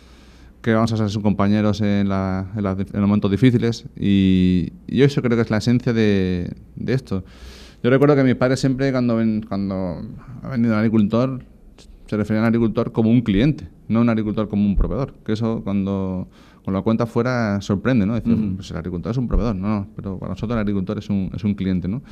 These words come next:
Speaker 1: Y tener esto en el lenguaje, te, yo creo que te, ¿no? que te reconstruye la forma de cómo tienes que enfocar el negocio, y eso yo creo que permanece, y no, y seguirá, porque si no el negocio sería otro.
Speaker 2: Tres mil quinientos agricultores que traen aquí sus productos diariamente.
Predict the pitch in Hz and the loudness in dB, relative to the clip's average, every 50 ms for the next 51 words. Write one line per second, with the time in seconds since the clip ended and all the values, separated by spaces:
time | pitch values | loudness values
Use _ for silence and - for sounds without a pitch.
0 | - - - - - - - - 113 113 - 113 113 127 147 156 151 156 - 147 | -14 -14 -14 -18 -20 -20 -12 -4 -2 0 2 2 2 4 2 2 0 0 0 0
1 | 143 139 139 135 135 131 123 123 120 117 110 117 135 143 - - 160 160 139 123 | 2 2 2 2 2 2 2 2 2 2 2 2 0 0 0 -2 -2 -2 0 -2
2 | 117 107 98 90 95 92 92 101 110 110 123 123 113 117 110 104 95 69 - - | -2 -2 -2 -4 -4 -4 -2 -2 -2 -2 -2 -2 -2 -2 -2 -2 -2 -4 -4 -4
3 | 107 110 131 139 - 110 95 107 98 107 92 107 101 - - 123 135 123 113 101 | -4 -4 -4 -4 -4 -2 -2 0 0 0 0 0 -2 -2 0 2 2 4 4 2
4 | 98 95 - 117 110 110 104 101 101 101 104 107 104 98 104 101 101 98 - 101 | 0 0 0 2 2 2 2 2 0 0 0 0 2 2 2 0 0 -2 -4 -8
5 | 90 - 98 98 98 92 90 90 92 120 - - - 95 92 98 117 127 135 110 | -6 -4 -4 -2 -2 -2 -2 -2 -2 -4 -4 -4 -4 -2 -2 0 0 -2 -2 -4
6 | - - - - 101 101 110 110 120 - 117 107 104 98 95 95 - 95 95 92 | -6 -10 -12 -8 -4 -2 -2 -2 0 0 0 0 0 0 -2 -4 -4 -2 -2 0
7 | 92 110 - - 131 - - - - - - - - - 101 101 101 92 92 92 | -2 -2 -2 -4 -4 -6 -6 -10 -16 -20 -18 -12 -6 -4 -2 -2 -2 -4 -4 -8
8 | - - 98 95 - 101 95 90 95 98 95 92 - 95 90 101 87 98 104 107 | -6 -4 -4 -2 0 0 0 0 0 -2 -4 -6 -4 -2 -2 0 0 2 2 2
9 | 107 110 110 101 117 - 104 85 90 90 92 82 - - - - - _ - _ | 2 0 0 -2 -2 -4 -2 -2 -2 -2 -2 -2 -4 -12 -20 -20 -20 _ -20 _
10 | _ _ - - - - - - - - - 110 104 110 123 147 143 139 123 117 | _ _ -20 -20 -20 -20 -20 -20 -20 -6 -4 -4 -2 2 2 0 2 2 2 2
11 | 131 120 120 95 107 95 92 90 95 87 151 151 151 151 139 - - - 98 92 | 2 2 2 -2 -2 -2 -2 -2 0 4 4 6 6 6 2 0 -2 -4 -2 0
12 | 110 120 120 113 107 - 117 120 120 - - - 123 120 - 101 110 127 123 - | 0 0 2 2 0 0 0 -2 -2 -4 -6 -6 -6 -6 -4 -2 -2 -2 -2 -4
13 | - 117 95 107 113 113 110 107 95 98 101 87 98 87 | -6 -4 -2 0 0 2 2 0 0 -2 -2 -2 -4 -6